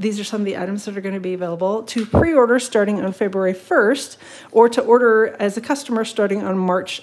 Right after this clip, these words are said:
fifth. So this set, the new set of, um, d-,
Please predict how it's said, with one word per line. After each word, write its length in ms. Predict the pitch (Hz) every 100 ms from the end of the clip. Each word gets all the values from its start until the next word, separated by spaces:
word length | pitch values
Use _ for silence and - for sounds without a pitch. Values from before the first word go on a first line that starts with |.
| -
fifth. 560 | - 247 190 - -
So 240 | - 202 165
this 280 | 170 226 226
set, 360 | 254 226 220
the 80 | 196
new 160 | 196 220
set 280 | 233 214
of, 220 | 214 190 - -
um, 460 | 185 170 165 180 220 - _ _ 202
d-, 140 | 220